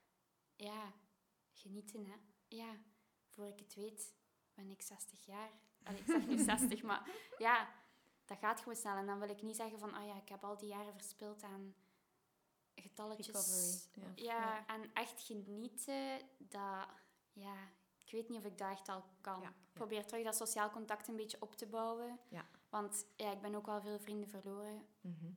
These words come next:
Speaker 1: vorig jaar. Ehm, dus ik probeer nu wel de mensen die ik wel heb te koesteren en daar ook in te investeren.
Speaker 3: Ja.
Speaker 2: Zijn er vriendinnen van rondom u die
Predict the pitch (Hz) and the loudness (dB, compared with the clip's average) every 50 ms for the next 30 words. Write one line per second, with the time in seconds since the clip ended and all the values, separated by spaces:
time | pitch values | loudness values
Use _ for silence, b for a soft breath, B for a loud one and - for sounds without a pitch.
0 | - - - - 220 214 208 202 208 - 214 208 214 220 - - - B B B | -10 -16 -12 -8 -6 -6 -6 -6 -6 -4 -2 -2 -2 -4 -6 -14 -20 B B B
1 | B B B B B B B B _ - 208 202 202 202 202 202 202 202 202 202 | B B B B B B B B _ 0 0 2 2 0 0 0 -2 -2 -4 -4
2 | 196 190 190 - - - _ _ _ _ _ _ _ - 208 208 208 - 214 196 | -6 -6 -10 -14 -20 -20 _ _ _ _ _ _ _ -8 -6 -6 -6 -4 -4 -4
3 | 208 202 202 208 214 208 208 208 208 208 202 202 202 202 208 214 - - 226 196 | -2 -2 0 0 0 4 4 4 4 4 2 0 -2 -2 0 -2 -2 -2 -2 -2
4 | 208 202 196 - - - - _ _ _ _ _ _ _ 190 190 202 208 202 208 | -2 -4 -4 -6 -10 -16 -18 _ _ _ _ _ _ _ -4 0 2 2 2 2
5 | 202 - 208 208 208 - - - - - - - _ _ _ _ _ _ _ _ | 0 0 -2 -4 -4 -6 -12 -20 -20 -20 -20 -20 _ _ _ _ _ _ _ _
6 | _ _ - - - - 226 226 - - 247 220 226 220 - 208 202 196 196 202 | _ _ -14 -14 -12 -8 -6 -4 -4 -4 -2 -2 -2 -2 -2 -2 -2 -2 -4 -4
7 | 196 202 202 202 196 196 196 196 202 - - _ - - - 190 196 185 196 190 | -4 -6 -6 -6 -6 -6 -6 -8 -12 -16 -18 _ -16 -14 -12 -10 -10 -10 -10 -10
8 | - - - 202 196 190 190 196 202 196 - _ _ _ _ _ - 185 175 - | -10 -8 -8 -8 -10 -10 -12 -14 -16 -18 -20 _ _ _ _ _ -12 -10 -10 -10
9 | - - - - _ _ _ _ _ _ - 214 226 208 190 180 185 214 208 196 | -12 -18 -20 -20 _ _ _ _ _ _ -2 0 0 0 0 0 0 -2 0 0
10 | 185 196 233 254 247 262 233 196 185 190 214 233 254 262 254 247 254 254 247 247 | 2 2 2 4 4 4 4 4 4 2 2 2 4 6 6 6 8 6 4 2
11 | - 190 180 202 208 202 202 - | 0 -4 -6 -4 -2 -2 -4 -4